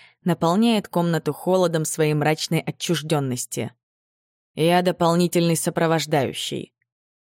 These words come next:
Оглядывая меня с головы до ног, она спокойна, а мне жутко неуютно из-за того, что она видела, как Элоранар меня тискал.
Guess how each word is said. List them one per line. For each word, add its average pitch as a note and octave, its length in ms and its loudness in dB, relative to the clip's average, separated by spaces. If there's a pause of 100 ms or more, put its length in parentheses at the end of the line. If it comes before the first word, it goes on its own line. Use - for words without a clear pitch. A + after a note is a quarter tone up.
(140)
Оглядывая D3 720 2
меня D3 280 0
с - 80 -4
головы D3+ 400 2
до C#3+ 140 0
ног, G3+ 280 0
она D3 180 -2
спокойна, F#3+ 760 0 (420)
а E3+ 100 2
мне F#3 240 4
жутко G#3+ 380 0
неуютно G3+ 720 2
из-за D3 160 0
того, D3+ 260 0
что D3+ 220 0
она D3+ 220 2
видела, D#3 420 0
как D#3+ 240 -4
Элоранар D#3 520 2
меня E3 240 2
тискал. C#3+ 600 -4